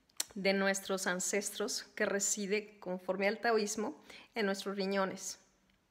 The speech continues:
En ese sentido, obviamente, eh, hacemos primero un, una depuración, una limpieza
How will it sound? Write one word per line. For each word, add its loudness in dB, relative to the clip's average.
En 2
ese 2
sentido, 2
obviamente, 4
eh, 4
hacemos 0
primero 4
un, 0
una 4
depuración, 0
una 2
limpieza -2